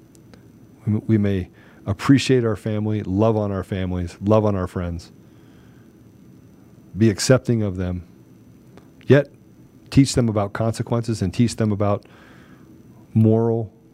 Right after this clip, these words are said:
compass, the, the moral north, and, and not deviate from it.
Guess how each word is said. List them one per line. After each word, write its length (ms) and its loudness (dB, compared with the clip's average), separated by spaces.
compass, 420 -4
the, 200 0
the 180 0
moral 440 2
north, 500 -6
and, 140 -2
and 100 2
not 200 2
deviate 360 0
from 200 -8
it. 120 -18